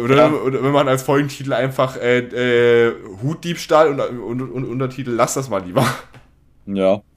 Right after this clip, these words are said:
Speaker 1: Naja, wir werden schon
Speaker 2: Das ist
Speaker 1: einen Titel
Speaker 2: natürlich auch
Speaker 1: finden.
Speaker 2: gut. Ja, ja.
Speaker 1: Ähm, was wollte ich jetzt noch sagen? Ach so, der Chat geht noch weiter. Wo war ich jetzt gerade stehen geblieben? Geburtstag hatten wir schon,
Speaker 2: Ähm,
Speaker 1: ne?
Speaker 2: ja, du hast gerade gesagt, ja,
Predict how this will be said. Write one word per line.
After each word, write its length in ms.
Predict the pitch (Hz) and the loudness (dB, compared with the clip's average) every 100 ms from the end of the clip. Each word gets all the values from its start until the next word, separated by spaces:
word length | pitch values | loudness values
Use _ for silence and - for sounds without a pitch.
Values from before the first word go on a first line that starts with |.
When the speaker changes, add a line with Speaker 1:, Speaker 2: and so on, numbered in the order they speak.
| _ _ _ _ _ _ - - - - - - | _ _ _ _ _ _ -16 -16 -16 -20 -20 -2
Speaker 1:
Naja, 320 | 127 104 98 | 2 4 2
wir 120 | 95 | -2
werden 180 | 101 101 | -4 -4
schon 140 | 113 | -6
Speaker 2:
Das 100 | 95 | -8
ist 40 | 101 | -6
Speaker 1:
einen 80 | 90 | -8
Titel 80 | |
Speaker 2:
natürlich 140 | 92 104 | -6 -8
auch 160 | - | -8
Speaker 1:
finden. 20 | 107 | -12
Speaker 2:
gut. 200 | 127 - - | -16 -18 -18
Ja, 260 | 98 95 82 | -8 -4 -2
ja. 160 | 80 123 123 | 0 2 4
Speaker 1:
Ähm, 680 | 123 123 127 127 127 123 131 127 - - - - - - - - - - - - - - - - - - | 2 0 0 0 0 0 -2 -6 -14 -20 -20 -20 -20 -20 -20 -20 -20 -20 -20 -20 -20 -20 -20 -20 -20 -16
was 140 | 92 | -10
wollte 140 | 107 110 | -8 -8
ich 80 | |
jetzt 60 | 113 | -10
noch 60 | 110 | -12
sagen? 260 | 95 98 101 - - | -12 -12 -14 -20 -10
Ach 140 | 127 131 | -4 0
so, 120 | 131 | 2
der 120 | 117 | 0
Chat 220 | - 123 | -2 -6
geht 160 | 123 90 | -6 -6
noch 180 | 98 95 | -6 -4
weiter. 380 | 95 110 85 82 _ _ _ _ | -4 -2 -8 -10 _ _ _ _
Wo 120 | - | -4
war 120 | 120 135 | 0 0
ich 60 | |
jetzt 140 | 156 147 | 0 -4
gerade 140 | 147 | -6
stehen 220 | 135 139 | -2 -4
geblieben? 380 | 143 135 147 151 | -4 -6 -8 -8
Geburtstag 600 | 131 - 123 151 - 160 | -10 -8 -8 -8 -8 -10
hatten 200 | 160 - | -10 -2
wir 100 | 123 113 | 2 4
schon, 260 | 107 104 | 4 4
Speaker 2:
Ähm, 0 | |
Speaker 1:
ne? 200 | 101 151 - - - _ _ - - - | 0 -4 -10 -20 -20 _ _ -20 -20 -16
Speaker 2:
ja, 140 | - 95 | -8 -6
du 240 | 101 107 | -4 0
hast 320 | 104 113 - - | 2 2 -2 0
gerade 240 | 110 113 | 0 0
gesagt, 400 | 101 98 107 - | -2 -2 -2 0
ja, 180 | 110 | 0